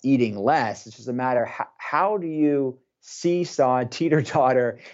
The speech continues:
those macronutrient ratios? So we all need protein, fats, and carbs. It's just, just a matter of how much of the three that we need. And there's a lot of bioindividuality, context, and nuance to these conversations. So,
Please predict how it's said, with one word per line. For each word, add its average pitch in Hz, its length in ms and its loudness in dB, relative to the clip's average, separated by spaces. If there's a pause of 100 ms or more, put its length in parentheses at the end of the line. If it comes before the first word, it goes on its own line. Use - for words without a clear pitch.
(140)
those 139 200 4
macronutrient 123 840 -2
ratios? 107 680 0
So 120 120 4
we 123 140 4
all 147 220 4
need 131 260 -4
protein, 113 400 -4
fats, 101 300 0
and 107 100 -8
carbs. 123 460 2
It's 107 140 -16
just, 113 180 -16
just 107 140 -14
a - 20 -8
matter 117 320 2
of 110 160 0 (220)
how 117 240 2
much 123 300 -2
of 110 260 -8
the 120 80 -10
three 131 340 4
that 127 160 2
we 123 160 -2
need. 127 500 0 (420)
And 127 180 4
there's 135 120 2
a 139 60 6
lot 127 320 4
of 123 80 0
bioindividuality, 120 1300 2
context, 135 600 -4
and 127 340 -2 (260)
nuance 123 400 0
to 120 140 -4
these 110 160 -2
conversations. 104 840 -2
So, 113 320 2